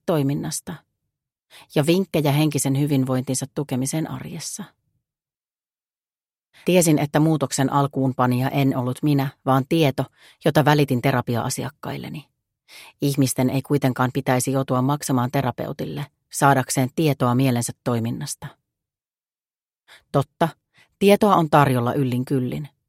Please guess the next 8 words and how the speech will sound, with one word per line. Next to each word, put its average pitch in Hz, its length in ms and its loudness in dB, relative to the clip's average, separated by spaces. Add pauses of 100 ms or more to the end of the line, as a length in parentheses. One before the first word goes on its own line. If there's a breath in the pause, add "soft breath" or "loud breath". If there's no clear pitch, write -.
(380 loud breath)
mutta 156 220 2
valetiedon 151 560 4
meressä 147 440 0
on 139 80 2
ensin 139 320 0
tiedettävä, 131 560 -2 (180)
mitä 143 200 0
etsii. - 560 -8